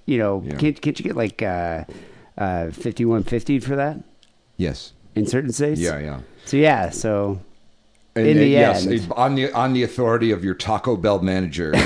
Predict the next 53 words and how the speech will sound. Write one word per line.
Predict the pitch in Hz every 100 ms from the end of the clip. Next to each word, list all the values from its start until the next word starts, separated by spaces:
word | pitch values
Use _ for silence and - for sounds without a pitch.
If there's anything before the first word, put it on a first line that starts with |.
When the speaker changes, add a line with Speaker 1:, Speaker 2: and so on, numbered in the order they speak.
| 95 - 151 -
Speaker 2:
you | 220
can | 113 139
Speaker 1:
<laughs> | 120
Speaker 2:
get | 123 220
fifty-one | 117 165 107 -
fifty. | 180 117
Speaker 1:
fifty-one | 113 117
fifty. | 113 95 - - 135 117 -
Speaker 2:
They | -
can, | 214 160 185 - - 180 170 143
Speaker 1:
Um, |
Speaker 2:
they | 123 175
could | 175
just | 180
get | 165 147
s-, | - - 104
power | 147 139 127
of |
attorney | 120 120 127 117
over | 98 90 92
you | 80 80
if | 104
they |
wanted | 87 87 87 -
to. | 80 71 - -
Yeah. | 101 92 76 190
Speaker 1:
<laughs> | 151 -
On | 156
a | 151
lighter | 143 160 139
Speaker 2:
So |
Speaker 1:
note, | 113 101 92 - - -
uh, | 117 107 101
Taco | - 120
Bell | 110 127
came | - 110
out | 98
with | 95
a | -
full | - 131 135
vegetarian | 117 123 117 - 110 104 104 90
menu. | 90 95 113 120 - _ - _ _ _ _ -
I | 101
don't |
know |
if | 98
you've | 101 95
tried | 113 117 117
any | 95 87
of |
these | 85 87
items. | 87 80 80 80 78
Speaker 2:
No. | 82 67